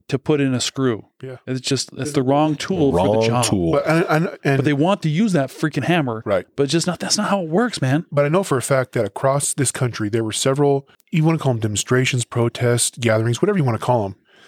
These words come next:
Speaker 2: uh, during twenty twenty, twenty twenty-one, where people were fed up with law enforcement, whatever, and all across this nation, cops stood shoulder to shoulder to protect those people's First Amendment rights
Speaker 1: Yes.
Speaker 2: to freely assemble.
Speaker 1: Mm-hmm.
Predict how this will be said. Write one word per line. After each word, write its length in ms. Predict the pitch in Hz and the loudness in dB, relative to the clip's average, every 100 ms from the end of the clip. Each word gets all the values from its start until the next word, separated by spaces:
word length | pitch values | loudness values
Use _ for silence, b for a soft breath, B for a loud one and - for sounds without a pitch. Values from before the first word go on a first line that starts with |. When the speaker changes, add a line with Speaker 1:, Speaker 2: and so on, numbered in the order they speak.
| b _ | b _
Speaker 2:
uh, 300 | 110 110 101 | 0 2 0
during 240 | 117 143 147 | 2 0 2
twenty 260 | 147 147 | 2 2
twenty, 380 | - 120 104 113 | 0 -2 -2 -4
twenty 240 | - 135 | 0 -2
twenty-one, 420 | 127 143 147 110 110 | 0 0 2 0 -2
where 120 | 104 | -4
people 540 | - 170 175 175 180 b b b b b | -2 0 2 2 0 b b b b b
were 180 | 139 123 | 0 0
fed 240 | - 131 | 2 0
up 160 | 127 - | 0 -2
with 140 | 98 | -2
law 120 | 117 135 | 0 0
enforcement, 440 | 131 135 - 123 | 2 -2 0 0
whatever, 380 | 135 107 104 110 B B B - | 2 2 -2 -4 B B B -2
and 360 | 127 117 98 - _ _ | 0 0 -6 -18 _ _
all 160 | 131 190 | 0 0
across 260 | - 190 - | 0 -2 -2
this 160 | 175 | 0
nation, 280 | 175 156 113 | 0 0 -4
cops 500 | - 143 - - - | -2 0 0 -2 -2
stood 360 | - - 156 123 | -4 0 0 0
shoulder 360 | - 131 151 160 | 0 0 2 0
to 60 | |
shoulder 500 | 139 - 190 127 110 B B B - | 0 0 0 0 -4 B B B -6
to 100 | 147 | -2
protect 640 | 135 - 185 185 - 135 | -2 0 0 0 -6 -2
those 240 | 135 160 | 0 0
people's 340 | - 185 175 - | -2 -2 -2 -4
First 340 | - 143 - | -2 0 0
Amendment 360 | 160 170 180 - | 0 2 0 0
rights 300 | 214 247 120 | 0 2 0
Speaker 1:
Yes. 400 | 127 123 - - B B B B - | 0 0 -2 -8 B B B B -2
Speaker 2:
to 360 | 147 127 127 | 0 0 -4
freely 340 | - 165 175 190 | 0 0 2 2
assemble. 400 | - 226 202 - | 2 0 -2 -2
Speaker 1:
Mm-hmm. 320 | 131 123 | -2 0